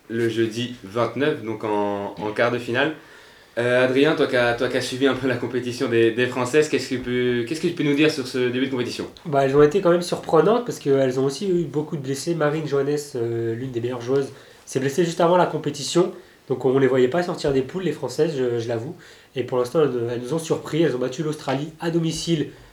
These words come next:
Speaker 2: euh, pour leur premier match. Elles ont été, euh, très très fortes et elles ont réussi à, à sortir des poules. Bon, malheureusement, elles vont, elles, elles ont fini quatrième et vont tomber les U S A.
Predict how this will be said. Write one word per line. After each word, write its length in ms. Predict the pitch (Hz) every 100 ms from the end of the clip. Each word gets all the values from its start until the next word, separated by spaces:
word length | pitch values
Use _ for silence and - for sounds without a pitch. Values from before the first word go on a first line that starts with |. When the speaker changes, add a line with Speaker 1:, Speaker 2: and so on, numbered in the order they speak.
| _ _ 123
Speaker 2:
euh, 140 | 113 110
pour 140 | 160
leur 140 | 147
premier 200 | - 151
match. 340 | 143 185 - - - - -
Elles 160 | 127 117
ont 60 | 123
été, 240 | 123 135
euh, 300 | 123 117 117 113 - -
très 120 | 185
très 180 | - 151
fortes 340 | 156 180 -
et 140 | 147 127
elles 260 | 123 120
ont 40 | 131
réussi 200 | 135 165
à, 80 |
à 140 | 143 143
sortir 280 | 151 147 147
des 120 | 127
poules. 300 | 131 156 - - - _ -
Bon, 80 |
malheureusement, 560 | 123 131 131 131 147 151
elles 200 | 127 120
vont, 280 | 117 120 123
elles, 200 | 120 110 120
elles 160 | 110 127
ont 40 |
fini 200 | 131 165
quatrième 520 | 175 135 139 151 147 - _
et 100 | 131
vont 180 | 120 117
tomber 260 | 117 131 135
les 220 | 123 120
U 60 |
S 140 | 123 120
A. 220 | 156 -